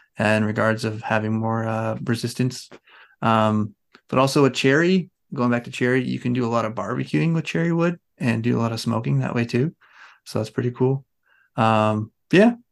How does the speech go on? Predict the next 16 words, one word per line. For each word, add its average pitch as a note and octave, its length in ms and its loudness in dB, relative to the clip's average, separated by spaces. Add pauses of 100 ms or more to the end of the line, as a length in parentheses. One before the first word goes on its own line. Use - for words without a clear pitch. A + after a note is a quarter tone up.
those C3 240 2
are C#3 80 4
why C3 240 2
I B2 60 -2
chose A#2 280 0
mine. A2+ 340 0 (100)
And B2+ 100 -2
I A2+ 60 2
think A#2+ 220 0
there A#2 100 2
needs A#2 200 4
to - 80 -4
be A#2+ 60 4
more A#2 200 4
utilization A2+ 760 -2
of A2+ 300 -4